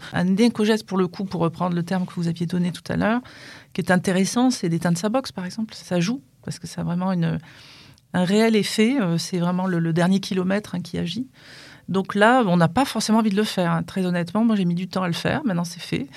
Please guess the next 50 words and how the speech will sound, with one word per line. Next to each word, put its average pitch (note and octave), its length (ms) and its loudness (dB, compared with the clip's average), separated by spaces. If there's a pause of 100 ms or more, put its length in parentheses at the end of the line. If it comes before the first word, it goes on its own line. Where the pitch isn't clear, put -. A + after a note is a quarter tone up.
<laughs> - 640 -4
Et - 60 0
puis, F3+ 140 -2
quand F#3+ 220 -2
on F3+ 80 0
est F3+ 60 2
nombreux F#3 360 2
dans F#3 100 2
la E3+ 100 2
maison, F3 320 2
bah, E3+ 120 2
c'est D#3 140 -6
pas E3 120 -4
une E3 120 0
évidence, F#3 460 -4
hein. A3 40 -2
Il G3+ 40 -2
faut - 120 -8
se E3+ 120 -4
mettre D#3+ 140 0
d'accord. G#3+ 460 4
Enfin, B3+ 180 -2
moi, F3 140 0
est-ce E3+ 100 -10
que F3 80 -6
je - 80 -8
coupe - 200 -14
le F3+ 80 -4
truc G#3 340 -4
alors E3+ 200 -6
qu'il - 60 -12
y E3 80 -4
a F3 60 -2
des E3+ 40 0
gens F3 100 -2
à F3+ 40 -2
deux E3+ 180 -2
heures E3 60 0
du E3+ 60 -2
matin E3+ 240 -2
qui F#3+ 120 -10
vont E3 100 -2
être, E3 220 -6
euh, E3+ 260 -2 (300)
réveillés F3+ 400 0
et G3+ 60 0
tout - 100 -12
ça, F#3+ 120 -2
c'est F3 140 -4
pas, E3+ 160 -4